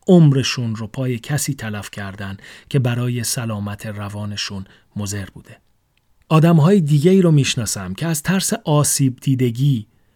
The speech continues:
فرزندشون رو از بسیاری تجربه‌های مفید مثل ورزش گروهی، بازی‌های خطرناک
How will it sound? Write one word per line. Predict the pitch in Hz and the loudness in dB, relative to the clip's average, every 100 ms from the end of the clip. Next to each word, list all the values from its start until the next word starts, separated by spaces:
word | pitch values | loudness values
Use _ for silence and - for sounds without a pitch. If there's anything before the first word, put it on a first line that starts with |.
| - | -10
فرزندشون | - 170 165 185 190 180 - 165 | 0 0 4 4 4 2 0 0
رو | 156 - | 0 -2
از | 156 135 | -2 2
بسیاری | 160 - 165 170 214 208 | 2 2 2 0 -2 -4
تجربه‌های | 147 147 139 127 120 175 | -2 0 0 -2 -2 2
مفید | 160 143 139 - 185 185 139 - - - - | 4 4 2 0 2 4 4 -2 -20 -20 -2
مثل | 156 175 185 147 | 2 2 2 2
ورزش | 139 131 135 147 | 2 2 2 2
گروهی، | 147 123 113 92 95 90 _ - - - | 0 -2 -4 -6 -10 -12 _ -20 -20 2
بازی‌های | 139 143 123 127 110 139 147 | 6 6 6 2 0 0 0
خطرناک | - 104 101 92 90 85 - | -2 -8 -10 -10 -10 -12 -18